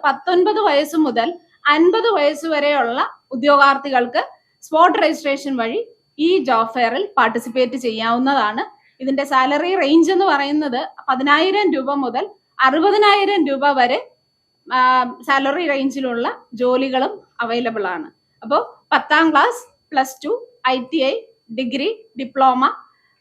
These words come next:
ബിടെക്, ആം, ഹോട്ടൽ മാനേജ്മെന്റ്, മാനേജ്മെന്റ് എന്നീ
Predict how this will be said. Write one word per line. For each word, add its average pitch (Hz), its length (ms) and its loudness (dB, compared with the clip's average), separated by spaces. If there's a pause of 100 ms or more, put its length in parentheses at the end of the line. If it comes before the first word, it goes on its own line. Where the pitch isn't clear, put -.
(140)
ബിടെക്, 285 880 -4
ആം, 233 500 -2 (360)
ഹോട്ടൽ 269 360 0
മാനേജ്മെന്റ്, 262 920 -2
മാനേജ്മെന്റ് 269 600 -2 (420)
എന്നീ 330 440 2